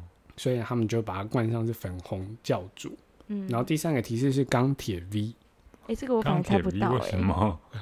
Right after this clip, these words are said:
Speaker 2: 对啊。
Speaker 3: 对啊。
Speaker 1: 你猜不到吗？
Speaker 2: <laughs> 这个钢铁 V 我猜不到。
Speaker 1: 这个很多娱乐，娱乐新闻的标题都是这个而已。
Speaker 2: 那是为什么？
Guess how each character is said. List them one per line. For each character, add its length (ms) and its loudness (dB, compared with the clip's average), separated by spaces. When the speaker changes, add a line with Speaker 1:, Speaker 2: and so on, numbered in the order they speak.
Speaker 2:
对 160 6
啊。 80 4
Speaker 3:
对 80 8
啊。 260 10
Speaker 1:
你 100 8
猜 120 6
不 60 2
到 160 4
吗？ 220 4
Speaker 2:
<laughs> 40 -20
这 80 -2
个 140 0
钢 180 2
铁 160 0
V 160 0
我 80 -2
猜 140 -6
不 0 -
到。 40 4
Speaker 1:
这 0 -
个 100 8
很 120 10
多 140 6
娱 160 6
乐， 280 6
娱 220 6
乐 360 4
新 240 6
闻 140 6
的 80 4
标 240 4
题 100 4
都 120 2
是 100 0
这 140 0
个 100 -4
而 80 -6
已。 160 -8
Speaker 2:
那 80 -2
是 140 -6
为 140 0
什 160 -4
么？ 120 -6